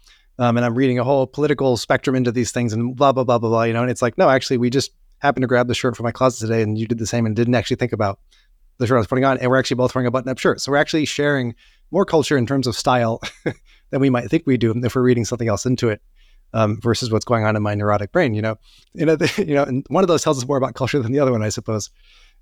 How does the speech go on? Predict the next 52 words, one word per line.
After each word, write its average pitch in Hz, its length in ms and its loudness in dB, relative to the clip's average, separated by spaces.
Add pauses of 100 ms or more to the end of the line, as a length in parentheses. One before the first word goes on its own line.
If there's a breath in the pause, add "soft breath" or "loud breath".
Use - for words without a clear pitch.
Um, 120 180 0
but 147 100 2
I 190 40 6
think 214 80 6
that 196 120 2
that's 156 160 2
a 165 40 0
really 156 180 2
fascinating, 127 520 -2 (440)
uh, 120 160 -2
point. 131 300 0
So 135 260 0
something 196 240 2
else 175 140 4
that, 147 220 0
that 135 100 -2
you 127 60 -6
said 139 120 -2
that 131 120 2
I 131 40 2
think 123 120 -2
is 120 120 0
really 120 160 0
important 123 380 -2
is 110 160 -6
that 113 220 0 (500 soft breath)
when 170 160 4
we're 185 80 6
thinking 226 260 4
about 139 260 2
these 110 200 -2
differences, 120 640 -2 (340)
not 127 100 2
differences, 107 340 0
sorry, 104 180 -4 (120)
<laughs> 202 100 0
or 156 100 -2
we're 151 80 4
thinking 190 180 2
about 160 200 4
the 135 140 0
connections 147 420 0
or 131 40 -2
the 123 100 -4
in-between, 131 720 -2 (920)
uh, 113 260 0
in, 143 180 -2
you 127 120 0
know, 131 40 2
interactions 131 460 0
between 123 320 0
folks, 110 400 -2